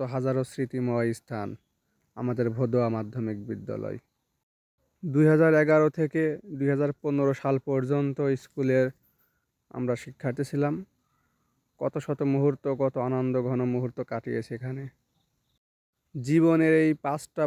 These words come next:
বছর ছিল সব থেকে সুন্দর মুহূর্ত, যা কখনো ভুলবার নয়।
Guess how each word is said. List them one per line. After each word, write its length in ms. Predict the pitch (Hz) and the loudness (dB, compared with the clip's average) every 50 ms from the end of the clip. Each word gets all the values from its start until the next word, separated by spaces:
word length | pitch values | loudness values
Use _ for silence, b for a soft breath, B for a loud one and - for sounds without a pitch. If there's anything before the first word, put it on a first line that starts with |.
| 143 135 | 0 0
বছর 280 | 139 131 - - 170 165 160 | -2 -2 -2 0 -2 -2 -2
ছিল 260 | 151 - - 156 143 151 147 143 | -2 -4 -4 -2 0 2 2 0
সব 240 | 147 - - 175 170 _ _ _ | 0 -4 -8 -12 -12 _ _ _
থেকে 220 | - 180 151 - 147 | -12 -8 -4 -4 -6
সুন্দর 680 | - - - 156 147 143 139 139 139 139 139 135 135 131 127 123 | -6 -4 -4 0 0 2 2 2 4 4 4 4 4 2 0 0
মুহূর্ত, 440 | 120 117 113 120 113 110 107 - - - 110 - _ _ _ _ _ _ _ _ _ _ - | -2 -4 -4 -4 -6 -8 -8 -12 -12 -12 -12 -14 _ _ _ _ _ _ _ _ _ _ -8
যা 160 | 127 123 120 127 - | -4 -2 -2 -2 -2
কখনো 320 | 131 131 - - 143 139 139 127 | -4 -4 -4 -2 -2 0 0 0
ভুলবার 460 | 120 127 120 120 117 110 110 107 107 107 | 0 0 0 0 0 0 0 -2 -2 -2
নয়। 260 | 107 110 104 107 | -4 -4 -4 -6